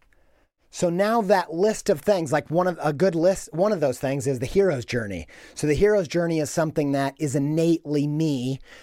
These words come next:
Not everybody has this same obsession with it, but because I understand on more of a fundamental level from realizing that it moved me, you know, realizing that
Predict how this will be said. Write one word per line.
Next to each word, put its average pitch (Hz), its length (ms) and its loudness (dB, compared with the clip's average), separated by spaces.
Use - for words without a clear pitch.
Not 170 240 2
everybody 160 460 2
has 147 380 -2
this 135 200 -2
same 147 720 -2
obsession 143 800 -2
with 135 260 -2
it, 117 180 -4
but 147 240 2
because 190 460 0
I 175 200 2
understand 165 840 -2
on 139 420 -2
more 175 160 4
of 180 80 -2
a 160 40 -4
fundamental 160 760 0
level 151 340 0
from 127 420 -4
realizing 165 680 2
that 156 140 2
it 151 100 -2
moved 156 320 0
me, 147 220 0
you 135 80 -2
know, 127 160 0
realizing 151 600 0
that 135 200 -2